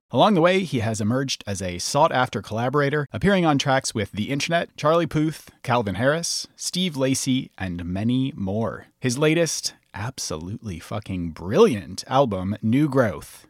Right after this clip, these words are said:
is out now, and you should listen to it if you love life and want to enjoy the best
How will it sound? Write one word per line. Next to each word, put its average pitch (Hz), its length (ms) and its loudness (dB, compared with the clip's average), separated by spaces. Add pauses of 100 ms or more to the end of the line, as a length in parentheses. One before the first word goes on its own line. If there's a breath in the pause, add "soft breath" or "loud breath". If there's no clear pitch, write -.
(200)
is 90 240 -8
out 113 240 -2
now, 104 520 -4
and 82 120 -6
you 87 160 -4
should 131 280 -6
listen 143 280 0
to 85 200 -4
it - 420 -6 (100)
if 90 280 -10
you 101 120 -2
love 95 280 -4
life 95 400 -6
and 85 180 -8
want 82 220 -8
to 92 160 -8
enjoy 92 560 -6 (160)
the 101 80 -8
best - 540 -10